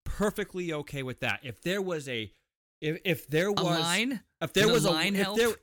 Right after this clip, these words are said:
Speaker 1: if he was having
Speaker 2: <laughs>
Speaker 1: the conversation with Xavier and Xavier was like, "Welcome back," as we're talking, you're gonna rem-, start, re-, you know,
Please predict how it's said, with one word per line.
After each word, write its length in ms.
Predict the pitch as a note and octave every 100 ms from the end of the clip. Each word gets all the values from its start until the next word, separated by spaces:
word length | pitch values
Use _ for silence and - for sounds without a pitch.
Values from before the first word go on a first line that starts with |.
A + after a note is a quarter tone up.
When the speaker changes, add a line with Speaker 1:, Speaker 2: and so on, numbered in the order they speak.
| -
Speaker 1:
if 120 | D3+
he 160 | D3 B3+
was 160 | B3+
having 280 | G#3 G#3 F3+
Speaker 2:
<laughs> 0 |
Speaker 1:
the 80 | D3
conversation 880 | - F#3 G#3 G3+ - F3+ E3+ C#3+
with 200 | C3+ D#3 - D3 C3
Xavier 560 | C#3+ C#3+ A2 G2 G2+ - _ -
and 240 | C#3+ C#3+
Xavier 480 | C3+ D#3 D#3 D#3 C#3+
was 220 | C3+ B2
like, 360 | B2+ B2 - - -
"Welcome 440 | A#2 C#3+ C#3+ C3+
back," 480 | B2 C3 A2+ - - _ _ _ _ _ _ _ _ _ -
as 280 | D#3+ E3+
we're 160 | D3+ E3+
talking, 600 | E3 D#3 D#3 D#3+ B2+ A2+
you're 140 | A#2
gonna 200 | C3 C#3+ B2
rem-, 200 | A#2 A2
start, 320 | - B2+ B2
re-, 120 | B2 - B2
you 280 | D#3 D3+ D3
know, 180 | A#2+